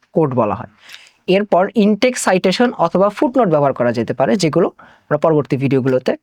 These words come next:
ফুল টিউটোরিয়াল আকারে আলোচনা করব। সর্বশেষ ধাপ, ধাপ তিন, একটি প্লেজারিজম চেকার টুল ব্যবহার করা। অনেক বিশ্ববিদ্যালয়ে প্লেজারিজম চেক করার জন্য Turnitin-এর মতো টুলগুলোতে অ্যাক্সেস দেয়া থাকে। আপনি আপনার লেখা জমা দেওয়ার আগে নিজেও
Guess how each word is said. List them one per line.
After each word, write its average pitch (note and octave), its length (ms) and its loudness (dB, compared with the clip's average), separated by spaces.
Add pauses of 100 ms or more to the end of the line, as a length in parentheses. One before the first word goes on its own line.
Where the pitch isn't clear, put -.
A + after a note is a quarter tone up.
(300)
ফুল A#3+ 140 2
টিউটোরিয়াল D#3 460 2
আকারে F3 240 0
আলোচনা C3+ 340 0
করব। G#2 220 -8 (400)
সর্বশেষ A#3 500 2
ধাপ, A3 220 2 (480)
ধাপ E3 260 0
তিন, G#3+ 200 4 (100)
একটি A#3 300 0 (260)
প্লেজারিজম G3 520 4
চেকার F#3+ 340 0 (100)
টুল A3+ 140 4
ব্যবহার C3+ 300 4
করা। E2+ 260 -4 (680)
অনেক A3 280 2
বিশ্ববিদ্যালয়ে G#3+ 720 2 (360)
প্লেজারিজম G3+ 520 2
চেক F#3+ 200 0
করার G3 280 2
জন্য E3+ 320 2 (100)
Turnitin-এর G3+ 500 2
মতো F#3 240 2
টুলগুলোতে D3+ 640 0
অ্যাক্সেস D#3+ 380 0
দেয়া B2+ 180 0
থাকে। - 240 -10 (460)
আপনি C#3 400 0
আপনার F3+ 260 0
লেখা F#3 260 2
জমা F3+ 320 2
দেওয়ার G3 220 2
আগে F#3 320 0
নিজেও G#3 460 4